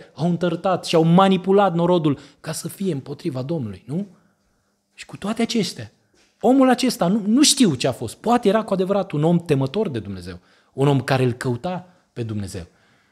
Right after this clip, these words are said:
Dar știu sigur din Sfânta Scriptură că omul acesta are o problemă și nu este ușor, dragii mei. Puneți-vă în pielea acestui om. Nu? Să ai copilul. Cel la care ții. Nu, nu cred că e cineva să nu-și iubească copiii, nu?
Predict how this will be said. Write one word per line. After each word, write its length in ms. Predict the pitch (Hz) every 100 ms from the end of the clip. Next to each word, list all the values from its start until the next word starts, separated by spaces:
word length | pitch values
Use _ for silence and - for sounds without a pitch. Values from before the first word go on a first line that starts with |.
| _ _
Dar 200 | - 113
știu 280 | - - 170
sigur 540 | 160 185 - 180 139 127
din 160 | 127
Sfânta 340 | 120 143 135 117
Scriptură 500 | - 113 107 131 110
că 160 | - -
omul 380 | 135 151 160 147
acesta 480 | 120 131 - 127 -
are 200 | 123 120
o 40 |
problemă 500 | 107 110 107 120 90 _ _
și 160 | - 107
nu 100 | 127
este 260 | 151 -
ușor, 320 | 117 98 110
dragii 320 | 98 110 117 113
mei. 180 | 87 _ _ _ _ _ _ _
Puneți-vă 500 | - 117 165 170 151
în 100 | 139
pielea 300 | 131 165 170
acestui 380 | 139 160 - 123
om. 180 | 151 135 _ _ - _ _ _ _ _
Nu? 120 | 135
Să 180 | 175 151
ai 140 | 202
copilul. 540 | 226 214 285 294 120 85 _ _ _ _ _ _ _ _ _ _ -
Cel 200 | 185 220
la 140 | 180
care 240 | - 196
ții. 420 | 214 302 269 120 -
Nu, 180 | 147 127
nu 180 | 123 156
cred 240 | - 220
că 100 | 156
e 40 |
cineva 320 | 135 143 139 151
să 140 | -
nu-și 320 | 147 139 -
iubească 380 | 123 165 170 -
copiii, 380 | - 131 180 117
nu? 160 | 127